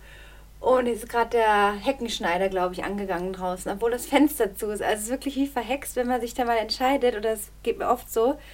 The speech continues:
sorge ich dann für die Bedingungen und dann kommt doch irgendwie was rein. Also ich steck nicht immer in allem drin. Bitte entschuldige, wenn du irgendwie ein paar Hintergrundgeräusche hörst, die vielleicht ein bisschen störend sein können.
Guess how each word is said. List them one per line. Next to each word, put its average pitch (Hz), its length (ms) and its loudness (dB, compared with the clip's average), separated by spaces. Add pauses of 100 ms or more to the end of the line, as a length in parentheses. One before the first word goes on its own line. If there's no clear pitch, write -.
(300)
sorge 285 240 12
ich 294 80 -4
dann 269 180 4
für - 140 -2
die 240 120 -2
Bedingungen 240 600 4
und 233 140 -4
dann 233 240 0
kommt 220 240 -2
doch 214 80 -2
irgendwie 185 300 -2
was 175 220 -6
rein. 170 220 0
Also 202 200 2
ich - 80 0
steck 262 200 -2
nicht 226 140 -6
immer 202 100 -4
in 196 60 -2
allem 180 260 -4
drin. 269 280 6 (500)
Bitte 311 200 4
entschuldige, 269 540 4
wenn 240 140 2
du 233 100 6
irgendwie 220 640 2 (480)
ein 220 80 -14
paar 226 380 6
Hintergrundgeräusche 254 840 4
hörst, 226 320 4
die 226 60 -6
vielleicht 202 280 0
ein 202 40 -8
bisschen 208 260 -6
störend 202 440 0
sein 190 240 0
können. 262 440 2